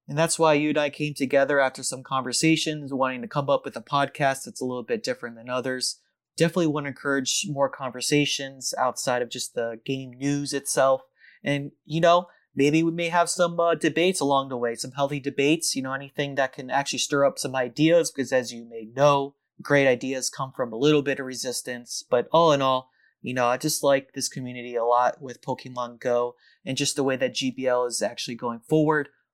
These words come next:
Hopefully Niantic fixes some of its stuff, but as you know, that's always an ongoing process. But anyways, you know, this is, uh, a platform that I definitely want to push, and hopefully we can get some cool talent along the way. And also some new talent as well, too, 'cause we always wanna encourage other people to hit legend, as you know.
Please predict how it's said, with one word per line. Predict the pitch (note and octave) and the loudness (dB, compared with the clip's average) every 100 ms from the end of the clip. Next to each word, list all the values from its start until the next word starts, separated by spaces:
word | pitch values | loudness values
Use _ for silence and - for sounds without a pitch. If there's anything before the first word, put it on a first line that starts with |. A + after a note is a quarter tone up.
| _ | _
Hopefully | D#3 - B2 A#2 | -2 0 0 -2
Niantic | A#2+ B2 B2 - A#2+ | -6 -12 -14 -14 -12
fixes | - B2 - - | -10 -8 -8 -4
some | B2 | -4
of | A#2+ | -4
its | A2 - | -6 2
stuff, | F3 F3+ - - | 6 6 4 -2
but | B2+ A#2+ - _ _ | 2 2 2 _ _
as | B2+ A#2+ | -10 -10
you | A#2+ | -8
know, | A#2+ A2+ A2+ _ _ | -6 -8 -12 _ _
that's | - B2+ | -2 -2
always | C3 B2 | -2 -4
an | A#2+ | -4
ongoing | B2 B2 A#2 A2+ G#2+ | -6 -4 -6 -6 -4
process. | B2+ A#2 - A#2 A#2 - _ _ _ | -2 0 0 -6 -8 -16 _ _ _
But | B2+ | -2
anyways, | C3 B2+ A#2+ A#2 A2 | 0 -2 -4 -4 -4
you | C3 | -6
know, | B2 A#2+ | -2 -2
this | C3 C#3 | -2 -2
is, | C3 A#2+ - | -2 -4 0
uh, | A#2+ A2+ A2+ - | 0 2 -2 -12
a | |
platform | - - B2 - B2 | -2 0 0 -4 -10
that | A2 A2 | -10 -8
I | |
definitely | A2+ B2+ A#2+ A2+ | -4 -4 -4 -8
want | A#2 A2 | -10 -8
to | - A2+ | -10 -10
push, | - B2 A#2 - | -2 -2 0 -6
and | A2+ | -8
hopefully | B2+ B2+ - A#2 | -10 -12 -8 -8
we | A#2 | -8
can | A#2+ | -10
get | B2 - | -8 -8
some | A#2 | -10
cool | - B2 A#2+ | -10 -8 -6
talent | - A#2+ A#2 A2 _ _ - | -2 -2 -2 -8 _ _ -10
along | A#2+ A#2+ A#2+ | -6 -6 -6
the | |
way. | A#2 A#2+ A#2 _ _ D3 | -4 -4 -6 _ _ -4
And | D3+ | 0
also | F#3 - E3 | 2 2 -2
some | - D3+ | -2 -2
new | D#3 | -4
talent | F3 D3 C3 B2 | -2 2 2 0
as | B2+ B2+ | -8 -2
well, | C3 | -2
too, | B2 - D#3 | 0 -2 -2
'cause | B2+ | -4
we | B2 | -2
always | C#3+ C#3 | 0 0
wanna | C3+ C3 | -2 -4
encourage | - C3+ B2+ - | -4 -6 -4 -2
other | A#2+ | -4
people | A#2+ C#3+ C3+ A#2 | -2 -4 -4 -6
to | - | -2
hit | C3+ | -2
legend, | A#2 C3 A#2+ A2+ | 0 -2 -2 -8
as | A2+ A2 | -12 -12
you | A2+ | -12
know. | A2+ A2 | -10 -10